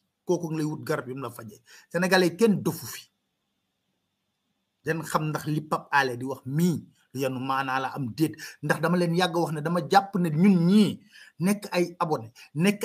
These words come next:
ay nit yoo xam ne chaque jour ñu ngi may suivre. Dama dem ba famille la. Da ngay am noo ci ràññee, ñoo ci xam. Famille la. Waaye Yàlla def na nag duñu am sax temps di lire li parce que li ñuy wax moo ñu ñor. Dama ne,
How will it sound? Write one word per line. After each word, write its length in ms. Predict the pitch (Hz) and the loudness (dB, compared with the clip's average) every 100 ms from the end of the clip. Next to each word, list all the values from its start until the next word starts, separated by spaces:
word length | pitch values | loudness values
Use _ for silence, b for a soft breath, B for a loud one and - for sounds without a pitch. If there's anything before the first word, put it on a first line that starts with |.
| - | 2
ay 120 | 190 | 4
nit 200 | 180 180 | 4 4
yoo 120 | 185 | 2
xam 160 | 190 185 | 4 0
ne 60 | |
chaque 240 | 170 233 170 | 0 0 0
jour 100 | 175 | 0
ñu 60 | |
ngi 60 | 170 | 0
may 100 | 165 | -2
suivre. 280 | 151 131 - _ | -4 -8 -12 _
Dama 220 | 156 175 | -4 -2
dem 200 | 160 156 | 0 0
ba 100 | 135 | -2
famille 400 | 151 - 175 156 | -4 -2 0 0
la. 140 | 127 - _ _ _ _ _ _ | -2 -8 _ _ _ _ _ _
Da 80 | - | -4
ngay 160 | 156 160 - - | -2 -2 0 2
am 200 | 185 165 | 2 2
noo 140 | 160 | -2
ci 160 | 156 156 | -4 -2
ràññee, 420 | 151 147 139 135 | 0 0 -4 -4
ñoo 220 | 147 165 | -2 -2
ci 80 | 165 | -2
xam. 300 | 156 131 110 _ _ _ _ _ _ _ _ _ | -4 -4 -6 _ _ _ _ _ _ _ _ _
Famille 260 | 156 151 | 0 0
la. 180 | 131 - _ _ _ _ _ _ _ _ _ _ _ _ _ | -2 -8 _ _ _ _ _ _ _ _ _ _ _ _ _
Waaye 220 | 151 175 | 2 6
Yàlla 240 | 185 202 208 | 6 6 6
def 200 | 180 196 | 4 4
na 100 | 185 | 4
nag 160 | 175 160 | 2 2
duñu 140 | 185 | 2
am 100 | 202 | 2
sax 160 | 190 220 - | 0 -4 4
temps 320 | - 202 269 - B B | 8 10 8 0 B B
di 120 | 139 | 0
lire 240 | 175 214 175 | 6 6 6
li 100 | 180 | 0
parce 180 | 208 | -2
que 80 | 208 | 2
li 100 | 208 | 4
ñuy 120 | 294 269 | 6 4
wax 120 | 226 | 4
moo 180 | 175 175 | 2 0
ñu 100 | 165 | 0
ñor. 340 | 156 151 135 - _ _ _ _ _ _ _ _ _ _ _ _ _ _ _ _ _ _ _ _ _ _ _ _ _ _ | 0 -2 -4 -8 _ _ _ _ _ _ _ _ _ _ _ _ _ _ _ _ _ _ _ _ _ _ _ _ _ _
Dama 300 | 123 120 165 | -4 0 0
ne, 80 | 117 | -2